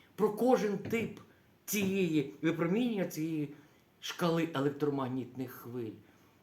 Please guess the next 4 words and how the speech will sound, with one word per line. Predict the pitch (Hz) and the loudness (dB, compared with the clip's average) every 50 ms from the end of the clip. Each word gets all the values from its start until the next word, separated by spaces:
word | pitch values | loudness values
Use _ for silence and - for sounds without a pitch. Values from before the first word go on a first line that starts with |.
| _ _ | _ _
Адже | - - 123 131 117 120 110 110 131 160 165 160 147 131 104 - - - - _ _ - | -6 -6 -4 -4 -6 -8 -8 -6 -2 -2 0 0 0 -2 -4 -8 -14 -20 -20 _ _ -6
кожна | 156 143 135 139 135 123 | -4 -4 -4 -4 -4 -6
освічена | 135 135 - 143 143 - 120 113 110 110 | -6 -6 -6 -8 -8 -8 -8 -10 -10 -10
людина | 104 107 107 101 104 143 160 196 202 196 165 147 | -10 -10 -12 -10 -6 -6 -4 -4 -6 -6 -8 -10